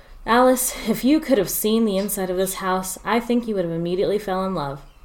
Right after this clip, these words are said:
It had this really old, antique feel that made you feel like you were in a museum. Everything around me was covered in a thin layer of dust, and the only light that was coming in was from the sun shining through the windows. Above me was a gorgeous chandelier that the crew had set up for the film.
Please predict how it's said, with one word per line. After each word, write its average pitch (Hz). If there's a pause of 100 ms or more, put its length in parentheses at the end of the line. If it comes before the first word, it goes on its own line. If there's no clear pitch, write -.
(140)
It 208
had 220
this 190
really 202
old, 175
antique 160
feel 151
that 151
made 180
you 190
feel 214
like 208
you 190
were 180
in 165
a 160
museum. 147 (480)
Everything 226
around 175
me 156
was 151
covered 180
in 170
a 165
thin 208
layer 180
of 156
dust, 156
and 170
the 180
only 220
light 165
that 147
was 170
coming 170
in 156
was 151
from 170
the 156
sun 185
shining 175
through 165
the 156
windows. 147 (480)
Above 208
me 190
was 175
a 180
gorgeous 185
chandelier 160
that 156
the 170
crew 190
had 156
set 156
up 147
for 170
the 147
film. 151